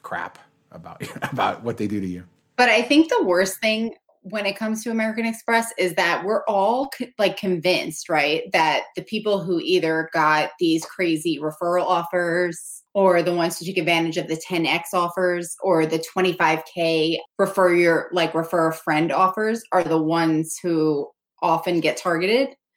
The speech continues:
Speaker 2: And it's like, it's like they're dangling a carrot in front of you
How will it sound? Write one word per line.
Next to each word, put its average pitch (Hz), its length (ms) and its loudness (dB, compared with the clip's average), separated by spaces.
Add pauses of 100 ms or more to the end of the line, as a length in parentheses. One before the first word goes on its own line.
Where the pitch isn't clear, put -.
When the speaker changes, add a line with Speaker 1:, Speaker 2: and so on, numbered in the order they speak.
(320)
Speaker 2:
And 247 120 4
it's 247 200 0
like, 226 320 2 (1040)
it's 240 160 -2
like 285 140 4
they're 240 220 2
dangling 269 600 2
a 208 100 0
carrot 220 460 0
in 175 140 -4
front 170 180 -2
of 160 80 -2
you 156 380 2